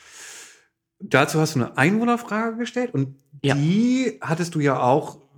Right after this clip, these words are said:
Speaker 1: weil du weißt ja Bescheid, wie das funktioniert und musst dich nicht belehren lassen, dass man solche Fragen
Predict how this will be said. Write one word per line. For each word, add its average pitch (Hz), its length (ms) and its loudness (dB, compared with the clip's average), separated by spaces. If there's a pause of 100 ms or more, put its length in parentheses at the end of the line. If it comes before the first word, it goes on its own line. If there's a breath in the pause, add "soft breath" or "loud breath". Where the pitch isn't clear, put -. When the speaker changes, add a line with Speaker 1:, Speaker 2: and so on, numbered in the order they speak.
(200)
Speaker 1:
weil 113 260 0
du 110 100 -6 (220)
weißt 113 220 0
ja 123 60 0
Bescheid, 120 380 0
wie 131 40 -4
das 113 160 2
funktioniert 123 560 2
und 123 200 -4
musst 131 200 0
dich 117 100 -2
nicht 120 220 0
belehren 123 340 4
lassen, 143 360 2
dass 127 160 0
man 120 160 0
solche 117 300 0 (380)
Fragen 117 460 0